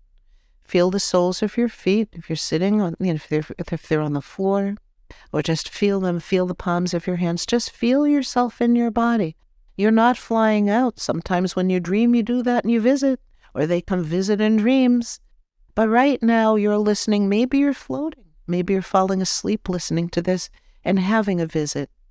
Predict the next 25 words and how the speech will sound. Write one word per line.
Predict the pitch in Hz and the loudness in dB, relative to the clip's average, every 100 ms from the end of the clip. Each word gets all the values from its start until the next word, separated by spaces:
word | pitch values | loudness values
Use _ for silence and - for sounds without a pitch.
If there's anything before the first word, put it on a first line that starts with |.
| _ _ _ _ - - | _ _ _ _ -16 -4
But | 190 | -4
here's | - 247 254 - | 0 2 2 -2
the | - - - | -12 -20 -6
thing. | 196 160 147 - _ _ _ _ _ _ _ | -4 -2 -6 -10 _ _ _ _ _ _ _
You're | 185 180 | -2 0
living | 175 175 214 | 2 2 2
in | 220 | 4
the | 240 | 2
physical | 233 233 220 226 233 226 | 2 -2 -2 -4 -2 -2
world. | 196 175 165 165 170 - _ - | 0 0 -2 -2 -6 -10 _ -8
All | - 160 180 190 | -4 -2 0 0
you | 185 196 | 0 2
need | 185 185 | 2 0
to | - | -2
do | 180 175 160 147 143 | -4 -2 -2 -4 -6
is | 151 - | -10 -6
direct | 165 156 156 - | -4 -2 -4 -4
your | 160 | -4
intent | 147 147 - 202 220 - - _ _ _ _ _ _ - | -4 -6 -2 0 0 -2 -14 _ _ _ _ _ _ -4
to | 190 | 0
align | 180 170 170 185 202 226 226 214 - | 0 0 0 2 2 4 2 0 -2
with | 202 190 | -4 -2
your | 196 190 | -2 -2
loved | 180 170 165 - | 0 -2 -2 -4
one's | 165 160 165 - | -4 -4 -6 -10